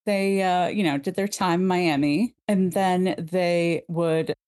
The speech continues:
reappear on the show on February twenty-third for their pre-taped appearance, taped on February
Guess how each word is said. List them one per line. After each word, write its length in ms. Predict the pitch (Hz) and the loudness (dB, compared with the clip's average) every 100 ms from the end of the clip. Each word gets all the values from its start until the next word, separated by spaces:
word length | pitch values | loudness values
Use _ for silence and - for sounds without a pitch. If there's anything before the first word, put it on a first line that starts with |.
| _ | _
reappear 400 | 208 220 220 208 185 | 0 0 0 0 0
on 120 | 165 | -2
the 60 | |
show 760 | 160 - 196 175 151 147 156 190 _ | -2 -2 0 2 2 0 -2 -4 _
on 360 | 156 151 147 139 - | -4 -2 -2 -4 -4
February 340 | 165 156 151 | -4 -2 -2
twenty-third 760 | - 156 156 170 156 151 160 175 _ _ _ - | 0 -2 0 -2 0 0 -2 -6 _ _ _ -6
for 80 | 175 | -2
their 140 | 156 | -2
pre-taped 520 | - 196 175 175 165 | -4 -6 -2 -2 -2
appearance, 720 | 160 190 170 160 190 - - - - | -4 0 2 2 0 -2 -6 -8 -6
taped 240 | 170 151 | -4 -2
on 200 | 151 147 156 | 0 0 -2
February 600 | 147 147 143 143 139 | -2 -2 -2 -2 -4